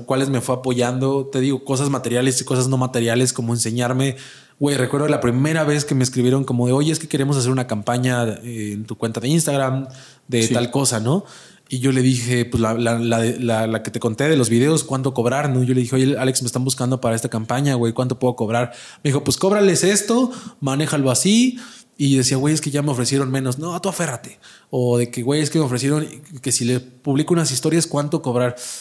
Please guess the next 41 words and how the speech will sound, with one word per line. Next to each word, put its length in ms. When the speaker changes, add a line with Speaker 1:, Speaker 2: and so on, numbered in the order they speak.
Speaker 1:
"Mm, 460
pues 160
mira, 180
véndeles 340
las 120
dos 120
historias 340
en 100
esto". 280
Entonces 360
fue 100
como, 180
"Ah, 100
bueno, 180
va". 280
Entonces 180
me 100
tocó 240
mucho 420
aprender 500
de 80
eso, 180
güey. 240
O 20
Speaker 2:
Como 120
Speaker 1:
sea, 100
Speaker 2:
un 60
mentor. 520
Speaker 1:
sí, 260
Speaker 2:
También. 420
Speaker 1:
sí, 240
bien 160
cabrón. 340
Entonces, 540
ya 180
después, 440
o 60
sea, 240
por 100
ejemplo, 260
actualmente 760